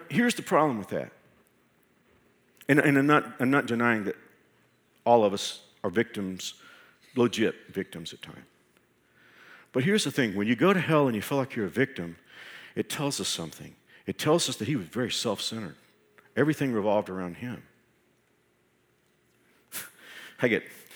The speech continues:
I get interviewed by media sometimes, and they'll wanna say, "Well, do you think the sin will send somebody to hell?" Or they'll name some sin. "Do you think that sin sends you to hell?"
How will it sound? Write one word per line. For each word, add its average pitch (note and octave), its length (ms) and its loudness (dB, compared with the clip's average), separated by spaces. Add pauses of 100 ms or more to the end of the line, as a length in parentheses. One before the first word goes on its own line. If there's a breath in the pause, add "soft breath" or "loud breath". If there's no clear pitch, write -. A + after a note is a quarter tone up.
(200 loud breath)
I A#2+ 60 2
get A2+ 100 6
interviewed G#2 380 4
by F2+ 100 6
media F#2+ 340 0
sometimes, D#2 640 -8 (680 loud breath)
and G2+ 140 2
they'll A#2+ 120 8
wanna A2+ 160 4
say, G#2 160 2
"Well, F2+ 140 2
do A#2 80 2
you F#3 60 2
think F#3+ 160 2
the D3 80 0
sin B2 280 0
will G#2+ 80 -2
send G#2 200 -4
somebody G2+ 300 2
to F2+ 60 0
hell?" G#2+ 180 2
Or G#2 140 2
they'll F2 140 -2
name G2 220 0
some G2 180 -4
sin. G#2 200 -4
"Do G#2+ 40 -6
you F#2+ 60 -4
think A2 180 -6
that - 140 -2
sin G#2+ 260 -2
sends G2 240 -6
you G2+ 60 -4
to E2+ 80 -4
hell?" G2 280 -6